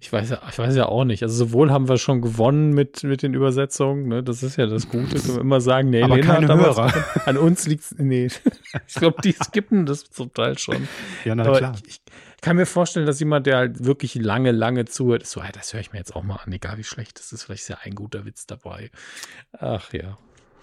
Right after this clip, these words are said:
Speaker 1: Ach, wieder nicht dieses
Speaker 2: Mit,
Speaker 1: Jahr.
Speaker 2: mit,
Speaker 1: Hm?
Speaker 2: mit
Speaker 1: Hm.
Speaker 2: witzig hat das, ja, das überhaupt nichts zu tun. Das ist eine
Speaker 1: Das
Speaker 2: ernste
Speaker 1: ist,
Speaker 2: Angelegenheit.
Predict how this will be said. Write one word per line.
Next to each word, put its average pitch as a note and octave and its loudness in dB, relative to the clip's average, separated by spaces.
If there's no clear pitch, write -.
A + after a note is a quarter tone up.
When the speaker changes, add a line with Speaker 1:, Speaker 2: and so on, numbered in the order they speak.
Speaker 1:
Ach, G#3 2
wieder C#3 4
nicht A2 -4
dieses A2 -8
Speaker 2:
Mit, A2 -2
Speaker 1:
Jahr. A#2 -2
Speaker 2:
mit, C3+ 0
Speaker 1:
Hm? C3 -4
Speaker 2:
mit A#2+ 2
Speaker 1:
Hm. A#2 0
Speaker 2:
witzig C#3+ -2
hat C3 0
das, A#2 2
ja, B2 2
das A2+ -4
überhaupt B2+ -4
nichts G#2+ -6
zu A2 -10
tun. C#3+ -10
Das F2 -14
ist - -20
eine G2+ -10
Speaker 1:
Das A#2 -8
Speaker 2:
ernste B2+ -8
Speaker 1:
ist, A#2 -6
Speaker 2:
Angelegenheit. F#2+ -8